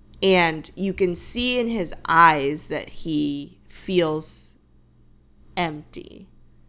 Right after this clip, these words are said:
but he's still sort of going to cling to this fantasy. And that was crippling. That was really tragic.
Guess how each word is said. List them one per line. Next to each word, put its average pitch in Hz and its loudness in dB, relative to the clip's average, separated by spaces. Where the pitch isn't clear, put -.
but 180 -4
he's 160 -6
still 165 -4
sort 156 -8
of 151 -12
going 151 -8
to - -16
cling 175 -4
to 180 -10
this 147 -10
fantasy. - -16
And 185 2
that 180 6
was 151 -4
crippling. - -10
That 143 -2
was - -12
really 131 -8
tragic. - -12